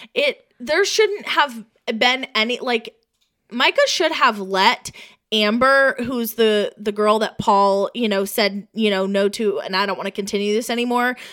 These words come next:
She was a flight attendant. She was a real cute girl, and she had been married twice before,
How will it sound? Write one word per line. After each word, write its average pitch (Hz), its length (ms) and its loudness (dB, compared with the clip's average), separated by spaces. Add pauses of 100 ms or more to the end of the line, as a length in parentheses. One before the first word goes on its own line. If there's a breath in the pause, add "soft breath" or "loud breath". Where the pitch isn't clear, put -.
(200 loud breath)
She - 160 -8
was 226 120 -6
a - 20 -16
flight 262 300 2
attendant. 233 520 -2
She - 140 -6
was 226 100 -4
a 208 60 -8
real 208 400 -2
cute 254 320 -8
girl, 202 580 2
and 196 400 -2
she 220 200 -4
had 208 200 -2
been 330 140 -4
married 339 300 2
twice 208 300 0
before, 180 600 -2